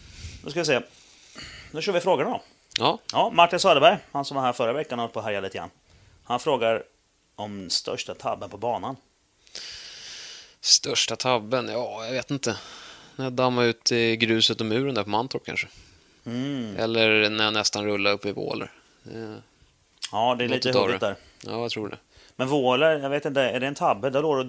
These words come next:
Speaker 1: dirtdroppade lite stund och sen hade du lite otur med curbsen. I det här fallet, när du snackar Mantorp, det var då du hade missat, eh, gulflaggan, va?
Speaker 2: Mm, det stod en Volvo längre fram där, så det var ju
Speaker 1: Ja.
Speaker 2: f-, antingen så skulle jag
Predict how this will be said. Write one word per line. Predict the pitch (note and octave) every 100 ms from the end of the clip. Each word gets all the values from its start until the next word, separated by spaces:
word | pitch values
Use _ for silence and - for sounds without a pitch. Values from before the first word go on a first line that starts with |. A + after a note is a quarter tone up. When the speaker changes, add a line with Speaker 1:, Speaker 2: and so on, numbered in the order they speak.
| C#3+
Speaker 1:
dirtdroppade | - G#2 - C#3+
lite | D3+ C#3+
stund | A2+ G#2+
och |
sen | A2+ A2+
hade | B2 A#2+
du |
lite | A#2+ B2+
otur | F#2+ -
med | G#2 G2+
curbsen. | F#2+ F2+ B2 B2 _ _ _ _ _ _ _
I | A#2
det | A#2
här | D3+
fallet, | C3+ G#2+ G#2
när | A2
du |
snackar | A#2 A2+
Mantorp, | G#2+ G2 G2 A#2
det | C3
var |
då | A#2+
du | G#2+
hade | G#2+
missat, | A2 G#2+ F#2+ F2+ -
eh, | F#2 F#2
gulflaggan, | F#2 G2+ F#2 F#2 C3+
va? | G#2+ - _ -
Speaker 2:
Mm, | A2 A#2+ A#2+ - -
det |
stod | - G#2
en | G#2
Volvo | G#2 G#2+ G#2
längre | G2+ G2
fram | - A2+ G2
där, | F2+
så | F#2
det | G2
var | G2+ G2+
ju |
Speaker 1:
Ja. | G#2+
Speaker 2:
f-, | -
antingen | G#2+ - A2+ A#2 A2+
så | A2+ A2
skulle | G#2 G#2+ G#2
jag | G2+ G2